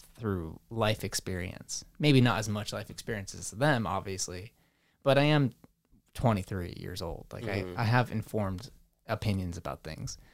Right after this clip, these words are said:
Speaker 1: And so there are certain topics that I'm allowed to debate with now.
Speaker 2: And it also comes, not, I think the one thing that's, uh, misrepresented too with y-, younger people like us
Speaker 1: Mm-hmm.
Speaker 2: in terms of in their eyes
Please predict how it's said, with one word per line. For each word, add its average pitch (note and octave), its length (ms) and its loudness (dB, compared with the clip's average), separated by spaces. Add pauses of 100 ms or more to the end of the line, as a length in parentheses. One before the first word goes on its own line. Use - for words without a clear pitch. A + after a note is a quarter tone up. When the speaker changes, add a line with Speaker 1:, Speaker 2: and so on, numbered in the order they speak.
(260)
Speaker 1:
And C3+ 140 0
so C3+ 260 8
there B2+ 180 4
are B2+ 60 4
certain C#3+ 400 2
topics A#2+ 600 -2
that F#2 340 -4
I'm G#2+ 120 -2
allowed G2+ 400 -2
to F#2+ 260 -6
debate F#2 600 -10 (260)
with F2+ 300 -12
now. C#2+ 300 -8 (100)
Speaker 2:
And A#2+ 120 -4
it G2+ 60 -4
also B2 300 0
comes, G2 480 -4 (300)
not, B2+ 400 2 (280)
I C3+ 100 2
think D#3 280 -2
the A#2+ 80 -10
one A2 240 0
thing A2 200 -2
that's, F2+ 260 -2
uh, - 420 -6 (380)
misrepresented G2+ 920 2
too F#2 440 -4
with F#2 280 -6 (100)
y-, - 220 -20 (340)
younger G2+ 640 0 (120)
people G#2+ 360 -2
like E2 220 -4
us - 460 -4
Speaker 1:
Mm-hmm. A2+ 260 2
Speaker 2:
in A2 80 0
terms G#2 260 -4
of F2 160 -12
in A2+ 140 0
their F#2+ 240 -2
eyes G2+ 440 0